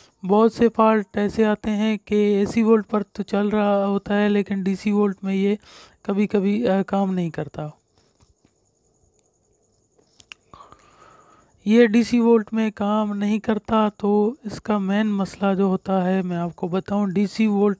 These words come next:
में पहले, पहले ये एफ़ईटी चेक करें। तो उसके बाद आप ये एक रेजिस्टेंस लगी हुई है, ये चेक करें।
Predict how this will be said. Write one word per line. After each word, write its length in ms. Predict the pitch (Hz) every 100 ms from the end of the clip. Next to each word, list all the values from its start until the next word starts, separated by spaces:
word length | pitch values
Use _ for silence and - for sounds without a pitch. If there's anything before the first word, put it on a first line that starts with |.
| -
में 300 | 190 196 202 - _ _ - - _ _
पहले, 280 | 196 220 226
पहले 340 | 220 196 196
ये 300 | 196 196 208
एफ़ईटी 340 | 196 190 175 165
चेक 240 | - 165 -
करें। 280 | 175 165 147 _ _ _ _ _ _ _ _ _ -
तो 320 | 196 196 196
उसके 240 | 196 -
बाद 360 | 202 208 208 196
आप 540 | 196 196 - 196 202 - _ _ _ _ _ _ _ _ _ _ _ _
ये 280 | 196 220 233
एक 120 | 214
रेजिस्टेंस 380 | 196 185 - 240
लगी 280 | 226 202 226
हुई 280 | 220 220
है, 200 | 202 208
ये 240 | 196 180 208
चेक 280 | - 226 -
करें। 360 | 220 208 214